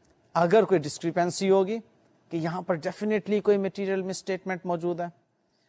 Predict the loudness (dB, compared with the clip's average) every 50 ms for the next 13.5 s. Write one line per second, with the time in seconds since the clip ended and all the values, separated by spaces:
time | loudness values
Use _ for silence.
0 | _ _ _ 2 2 2 2 0 -2 -2 -2 0 2 2 2 2 2 0 0 0
1 | 2 4 4 6 6 4 4 2 2 2 2 0 0 0 0 0 -2 -4 -4 -2
2 | 0 0 0 0 -2 -6 -8 -8 _ _ _ _ _ _ _ _ _ _ _ _
3 | _ _ _ _ _ -12 -8 -4 -2 0 0 2 2 2 2 2 2 0 -4 -4
4 | -2 0 0 0 0 0 -2 -2 -4 -8 _ _ _ _ _ _ _ _ _ _
5 | _ 2 4 6 6 4 2 -2 _ _ _ 0 0 0 0 -2 -4 -4 -2 2
6 | 2 2 2 2 2 4 2 2 2 0 _ _ _ _ _ -2 2 2 2 4
7 | 2 0 -2 -2 -2 2 2 2 2 2 2 2 2 2 2 2 0 0 0 -4
8 | -6 -4 -2 0 2 2 2 2 2 0 -2 -2 0 0 2 2 2 2 0 4
9 | 6 6 6 6 4 4 4 4 4 2 2 0 -2 0 2 4 4 4 4 4
10 | 2 2 2 0 -2 0 2 4 4 4 2 0 -2 -2 2 2 4 4 2 0
11 | -2 -2 0 2 2 2 2 2 0 0 0 -2 -2 -2 0 2 2 2 2 2
12 | 0 -2 -2 -2 -2 -2 0 -2 -2 -2 -4 -6 -6 -8 _ _ _ _ _ _
13 | _ _ _ _ _ _ _ _ -4 -4